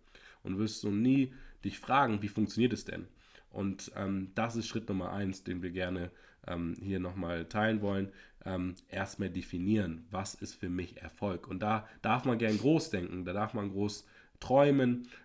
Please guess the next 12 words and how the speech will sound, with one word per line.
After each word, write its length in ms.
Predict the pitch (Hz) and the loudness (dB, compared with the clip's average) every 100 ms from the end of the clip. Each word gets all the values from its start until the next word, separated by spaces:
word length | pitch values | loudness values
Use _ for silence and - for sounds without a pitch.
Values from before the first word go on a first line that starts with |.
| - | -8
Ähm, 320 | 101 98 101 | -2 0 0
ich 120 | 104 - | -2 -2
glaub, 200 | 110 101 | 0 2
wir 120 | 107 | 2
haben 100 | 110 | 2
keine 200 | 113 98 | 0 -2
Träume, 340 | - 113 107 | -2 0 2
wir 80 | 104 | 0
haben 80 | 107 | 0
immer 140 | 104 | 0
nur 160 | 98 90 | 0 -2
Ziele. 540 | - 151 151 120 117 | -2 2 4 4 2